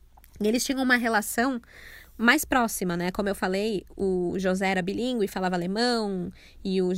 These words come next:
o Carlos não falava português, então eles acabaram ficando amigos mesmo, né? Não era só patrão. Bom, então, o que importa é que José acabou contando pro Klausner o que ele tinha feito,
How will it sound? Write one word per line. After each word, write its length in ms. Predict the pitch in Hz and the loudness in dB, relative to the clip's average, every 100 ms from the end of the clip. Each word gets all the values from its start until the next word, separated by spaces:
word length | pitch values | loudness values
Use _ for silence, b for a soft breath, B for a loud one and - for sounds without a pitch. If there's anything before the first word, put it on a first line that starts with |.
| 185 | -4
o 160 | - 180 | -2 -2
Carlos 480 | - 185 180 175 180 | -2 -2 0 -2 -2
não 140 | 175 | -4
falava 840 | 175 170 214 220 202 208 180 175 180 | -4 0 2 2 0 -2 -4 -4 -4
português, 640 | 180 - 196 254 247 220 | -6 -4 0 0 2 0
então 260 | 214 208 214 | -2 -2 -2
eles 160 | 214 226 | -2 -2
acabaram 360 | 226 214 208 | 0 0 0
ficando 420 | 208 - 208 196 - | -2 -2 0 0 -2
amigos 460 | - 247 208 165 175 | 0 2 2 0 -2
mesmo, 320 | 160 180 170 | -4 -4 -4
né? 180 | 175 180 | -2 -2
Não 120 | 180 | -2
era 140 | 175 | -2
só 140 | 190 190 | -2 -2
patrão. 420 | 214 - - - - - _ B B B B 208 | -2 -2 -8 -12 -18 -20 _ B B B B 0
Bom, 220 | 208 180 - | 0 0 0
então, 400 | 311 311 339 349 | 0 2 2 2
o 60 | 208 | 0
que 100 | 254 | 0
importa 280 | 269 277 | 2 2
é 40 | 302 | 2
que 80 | 262 | 0
José 400 | 214 202 190 - | 0 0 -2 -4
acabou 420 | - - 208 220 | -8 -2 2 2
contando 520 | - 240 220 269 330 415 | 2 -2 0 2 2 0
pro 120 | 285 | -4
Klausner 480 | - 180 196 - 262 | -2 -2 -2 0 0
o 40 | |
que 100 | - | 0
ele 100 | 185 | -2
tinha 240 | 185 190 | -2 -4
feito, 540 | 175 - 175 175 - | -4 -4 -6 -4 -6